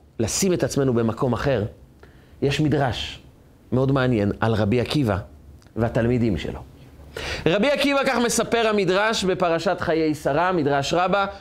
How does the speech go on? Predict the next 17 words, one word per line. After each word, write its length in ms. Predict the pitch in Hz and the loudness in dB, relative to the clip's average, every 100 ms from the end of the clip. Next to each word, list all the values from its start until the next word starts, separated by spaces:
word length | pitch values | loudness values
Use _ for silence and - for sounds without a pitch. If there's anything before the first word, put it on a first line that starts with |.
| - - | -8 -2
אומר 200 | 180 202 | 0 2
את 60 | |
הדברים 360 | 170 156 175 190 | 0 0 0 0
הבאים, 440 | 175 185 247 247 - | 0 0 0 0 0
"פעם 320 | 240 269 262 | 0 0 0
רבי 280 | 247 233 226 | 0 0 0
עקיבא 420 | - 262 233 123 - - _ _ _ _ _ _ _ _ _ 147 | 0 -2 0 -2 -6 -20 _ _ _ _ _ _ _ _ _ -2
למד 400 | 185 226 262 269 | 0 2 0 2
עם 80 | 269 | 0
התלמידים 600 | 233 226 220 202 226 226 | 0 0 0 2 2 2
שלו 300 | 220 226 226 | 0 2 2
ונתן 320 | 220 196 226 | 0 0 0
להם 240 | 220 214 208 | 2 0 0
שיעור, 760 | - - 214 226 269 277 339 _ _ _ _ - - | 0 0 2 2 2 -2 -6 _ _ _ _ -16 -4
ותוך 540 | 147 185 277 311 311 - | -2 0 0 2 0 0
כדי 420 | 233 214 247 240 | 0 2 2 2
השיעור 880 | 220 - 185 180 269 285 294 302 | 0 0 -2 0 0 2 2 2